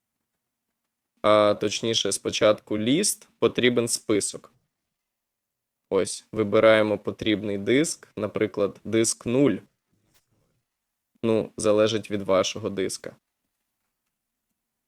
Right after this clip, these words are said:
Далі треба прибрати цей простір для початку. List partition, так.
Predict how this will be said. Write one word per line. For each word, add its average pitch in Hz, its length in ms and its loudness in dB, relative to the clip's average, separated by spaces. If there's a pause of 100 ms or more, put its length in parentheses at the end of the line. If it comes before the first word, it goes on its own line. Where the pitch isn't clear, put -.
(1000)
Далі 110 380 4
треба 107 360 2
прибрати 98 560 0
цей 98 220 -4
простір 110 600 -4
для 107 220 0
початку. - 680 -6 (2500)
List 123 420 4
partition, 107 640 2
так. - 380 -4